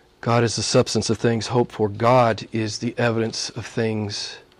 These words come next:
not seen. And as I talked to you last week, God is our license. You know, Peter gets out of the boat because,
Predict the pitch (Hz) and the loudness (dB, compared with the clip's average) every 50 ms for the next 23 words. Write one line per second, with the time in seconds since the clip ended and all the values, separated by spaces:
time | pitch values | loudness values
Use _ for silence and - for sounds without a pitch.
0 | _ _ _ _ - - - - - - - - - _ _ - 113 110 113 113 | _ _ _ _ -20 -20 -20 -20 -20 -20 -20 -20 -20 _ _ -2 0 0 0 0
1 | - - - - 113 117 117 113 104 101 131 135 127 - 156 135 113 - - 131 | -2 -4 -2 0 2 2 2 2 6 8 8 8 8 8 6 4 4 4 2 4
2 | 120 113 120 120 120 117 - - - 113 107 - - 120 127 135 143 147 143 139 | 4 6 6 6 6 4 2 0 -2 -4 -4 -2 0 4 6 8 10 10 8 8
3 | 131 131 135 131 131 127 127 131 139 135 - - 143 139 135 - - - _ _ | 6 6 6 8 8 8 8 6 6 4 0 -4 -6 -6 -6 -8 -14 -20 _ _
4 | _ _ _ _ _ - - - - - - - - - 139 147 143 143 - - | _ _ _ _ _ -20 -20 -20 -20 -20 -20 -10 0 6 8 8 8 8 6 2
5 | 143 - - - - - - 208 214 202 170 156 - - 165 151 139 123 120 120 | -4 -4 -4 -6 -10 0 4 6 6 8 8 6 6 8 10 10 10 8 6 4
6 | 120 135 139 135 107 123 117 - 123 117 104 - - | 4 4 4 4 4 2 0 2 2 2 0 -2 -10